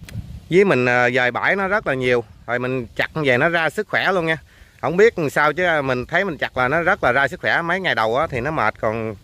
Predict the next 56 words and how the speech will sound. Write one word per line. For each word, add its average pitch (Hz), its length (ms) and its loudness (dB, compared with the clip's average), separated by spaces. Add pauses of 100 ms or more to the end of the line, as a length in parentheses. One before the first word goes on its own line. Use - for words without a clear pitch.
(140)
như 143 120 0
mấy 160 140 2
ngày 139 120 2
nay 123 180 2
là 117 100 2
nó 143 80 -4
khỏe 123 240 0
lắm 170 180 -2
nha 151 100 -2
anh 123 80 -2
em. 123 100 -4 (880)
Có 160 100 0
thể 135 240 4
mà 160 80 -4
sống 165 220 -2
thêm 147 200 0
được, 113 200 -2
ờ, 131 200 2 (560)
tuổi 131 120 -2
thọ 120 180 4
thêm 139 140 -2
được 117 140 -2
hai 143 180 2
năm 139 180 0
nữa 135 120 0
ha. 160 180 2 (1040)
Anh 151 120 0
em 151 160 2
nào 131 120 2
ở 139 140 2
không 156 240 2
lâu 151 220 4
ngày 123 340 2
á, 156 100 0
không 151 160 -6
tin 156 120 -4
là 127 160 2
làm 117 200 0
thử 117 160 -2
coi, 165 120 0
cứ 175 160 -6
ra 139 300 2
làm, 110 300 0 (100)
ráng 156 300 -4
cố 180 120 -4
gắng 175 280 -2
bỏ 120 200 0
cái 185 80 -2
làm 127 120 -4
biếng 160 220 -2
đi, 180 60 2 (160)
ra 127 240 2
làm 117 140 0
xiên 139 240 -2
một 113 120 -4
cái, 165 240 0